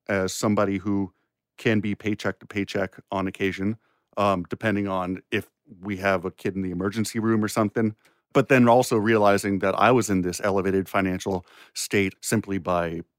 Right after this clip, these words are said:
a bank tell me my property is worth more. Now I can get money cheaper. And I was like, "Oh, that didn't exist even for myself three years ago before I was a homeowner."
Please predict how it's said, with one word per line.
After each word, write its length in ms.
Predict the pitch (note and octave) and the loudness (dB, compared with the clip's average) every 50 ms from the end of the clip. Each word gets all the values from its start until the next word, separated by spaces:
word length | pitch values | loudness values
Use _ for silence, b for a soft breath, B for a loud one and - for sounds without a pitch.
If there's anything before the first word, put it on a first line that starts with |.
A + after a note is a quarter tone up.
| _ _ | _ _
a 60 | - G2 | -6 0
bank 280 | - A2+ A2 G#2 - | 2 2 2 2 0
tell 180 | - - A#2 G#2+ | 0 0 2 2
me 240 | G#2+ G#2+ G#2 G#2 G2+ - | 4 2 2 2 0 0
my 160 | - F#2+ F#2+ | -2 -2 -2
property 420 | F#2+ - - A2 G#2 - G#2 G2 F2+ | 0 2 2 2 2 2 -2 -4 -4
is 120 | E2 - | -6 -6
worth 240 | - G#2 F#2 - - | -6 -8 -8 -6 -6
more. 300 | G#2 F#2 F#2 F#2 F2+ F2 b b b b _ | -4 -2 -2 -2 -2 -6 b b b b _
Now 180 | G2+ G2 G2 G2 | -2 0 2 2
I 60 | F#2+ | 2
can 200 | F#2 - G2+ F#2+ | 0 0 -2 -2
get 180 | F2+ G2+ G2 - | 0 0 -2 -2
money 240 | G2 G#2+ A2 G2+ F#2 | -2 -2 -2 -2 -4
cheaper. 400 | - - - - - - - _ _ _ _ | -6 -8 -14 -14 -16 -18 -20 _ _ _ _
And 60 | - B2 | -4 -4
I 40 | |
was 100 | C3 C3 | -2 0
like, 160 | C#3+ C3+ - - b b b b b b b b | -2 -2 -4 -6 b b b b b b b b
"Oh, 360 | F#3+ A3+ G#3 A2+ F2+ E2+ F#2+ - | 6 6 6 6 6 2 -4 2
that 240 | - D3 F#3 G3 | 4 4 4 6
didn't 220 | - G#3+ D#3+ D3+ C#3+ | 4 4 6 6 4
exist 380 | B2 - C3 B2+ A#2 - - | 4 6 4 2 2 0 -4
even 300 | - C#3+ B2 A2+ B2 A2+ | -2 -2 0 2 2 0
for 160 | G2+ - A#2 G#2 | 0 0 0 2
myself 640 | G2 F#2+ F2+ - - C3+ E3 F#3+ G3 - - - - _ _ _ _ _ _ _ - | 2 2 0 0 2 4 4 4 4 0 -10 -20 -20 _ _ _ _ _ _ _ -6
three 180 | A2 A2 G2+ | -4 -2 0
years 240 | G2+ A#2+ F3 G3 D#3 | 2 4 2 2 2
ago 200 | A2+ G2+ G2+ F#2 F2 | 2 2 2 2 2
before 380 | - F#2+ - - A#2 G#2+ G2 | 0 -4 -2 2 4 4 4
I 60 | F#2 | 4
was 160 | F2 F2 E2 G2+ | 2 0 -2 -4
a 60 | F2+ | 0
homeowner." 500 | A#2+ D3 F3 C3+ F#2 F2 F2 F#2+ A#2 | 2 4 4 4 2 2 0 -2 -2